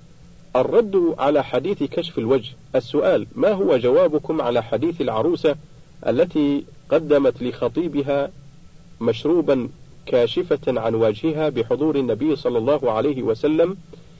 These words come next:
مع العلم بأن الحديث في صحيح مسلم؟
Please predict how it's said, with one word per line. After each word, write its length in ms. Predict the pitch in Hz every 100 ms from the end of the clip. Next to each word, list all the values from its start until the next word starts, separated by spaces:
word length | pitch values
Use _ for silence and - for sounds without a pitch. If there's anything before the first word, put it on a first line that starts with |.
| -
مع 180 | 123 120
العلم 360 | 120 120 180 151
بأن 340 | 120 131 160
الحديث 520 | 135 113 113 135 151 139
في 200 | - 113
صحيح 380 | 113 127 147
مسلم؟ 460 | 127 120 120 113 117